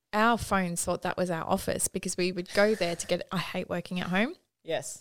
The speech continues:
Speaker 1: And he would be on the phone. We'd plug in just outside of Edgewater,
Speaker 2: Oh,
Speaker 1: those
Speaker 2: yes.
Speaker 1: little things.
Speaker 2: Yes.
Speaker 1: And we'd plug in to charge our phones and stuff. And then when Manny needed to go to sleep, I would walk around that space
Speaker 2: Yep.
Speaker 1: to try and put him to sleep while Pete was on the phone. Then he would swap when I had interviews.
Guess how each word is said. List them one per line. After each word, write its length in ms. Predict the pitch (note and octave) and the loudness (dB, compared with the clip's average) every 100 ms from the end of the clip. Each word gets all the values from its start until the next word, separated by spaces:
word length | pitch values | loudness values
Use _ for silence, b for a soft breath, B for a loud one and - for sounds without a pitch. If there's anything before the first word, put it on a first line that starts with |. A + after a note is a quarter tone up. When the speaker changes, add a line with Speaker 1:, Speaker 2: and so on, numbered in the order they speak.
| G#3+ | 2
Speaker 1:
And 180 | G#3 | 2
he 160 | G#3 A3+ | 2 0
would 160 | C#4+ A#3+ | 0 0
be 100 | A3 | 0
on 100 | G3+ | 0
the 80 | F3 | 0
phone. 320 | - F#3+ F3+ | 2 2 2
We'd 160 | E3 | -4
plug 260 | - G#3+ G3+ | -4 -4 -2
in 140 | F3+ | 0
just 180 | F#3 F#3 | -2 0
outside 300 | F#3+ - F#3+ | 0 0 0
of 80 | F#3 | 0
Edgewater, 400 | G3+ G#3 G#3 B3+ | -2 0 0 2
Speaker 2:
Oh, 80 | C4 | 4
Speaker 1:
those 100 | F#3 | 6
Speaker 2:
yes. 80 | E3+ | 4
Speaker 1:
little 200 | F#3 F#3 | 4 0
things. 340 | G3 B3+ G#4 | 0 -2 -2
Speaker 2:
Yes. 380 | F3+ E3+ F#3 - - - | 0 0 0 -6 -12 -4
Speaker 1:
And 80 | G3+ | 0
we'd 140 | G3 | 0
plug 220 | - A#3 | 0 0
in 140 | A3 G#3 | 2 0
to 80 | - | 0
charge 240 | G3 F#3+ | 0 0
our 100 | F3+ | -2
phones 320 | - A3 A3 | 0 -2 -2
and 140 | G#3+ G3+ | -4 -4
stuff. 340 | - F3+ - | -4 -4 -4
And 80 | F#3+ | -2
then 160 | F#3 F#3 | -2 -2
when 220 | F#3 F3+ | -4 -2
Manny 260 | G3 G3 | -2 0
needed 220 | G3 F3+ F3+ | 0 -2 -4
to 80 | |
go 100 | - | -4
to 80 | F#3 | -2
sleep, 300 | F3+ F#3+ F#3 - | -2 -4 -4 -4
I 120 | G3+ | 0
would 160 | G#3+ G3+ | 2 0
walk 420 | F#3 F#3 G3 - | -2 0 0 -2
around 640 | G3 F#3+ F3+ D#3 F3 - - _ _ _ | -2 0 0 -4 -8 -10 -12 _ _ _
that 220 | G3 F3+ - | -2 -2 -2
space 680 | - G#3 - - - - - | 0 2 2 -2 -4 -6 -2
Speaker 2:
Yep. 200 | F#3 - | -2 0
Speaker 1:
to 80 | G3+ | -2
try 180 | G#3+ | 2
and 100 | G3 | 2
put 120 | F#3+ G3 | 2 0
him 100 | F#3+ | 0
to 80 | G3 | 0
sleep 280 | F#3 F#3 | 0 0
while 100 | - | 0
Pete 220 | F#3 G#3 - | -2 -4 -4
was 100 | G3+ | -2
on 80 | |
the 80 | F#3+ | -2
phone. 220 | - F#3 | -2 -2
Then 140 | F#3 F3+ | -2 -4
he 120 | F#3+ | -4
would 140 | F3+ | -4
swap 240 | - F#3 - | -2 -2 0
when 100 | F#3 | 0
I 60 | |
had 120 | F3+ F#3 | 0 0
interviews. 680 | F#3+ A3 G#3+ F4 - - | -4 -4 -6 -6 -4 -6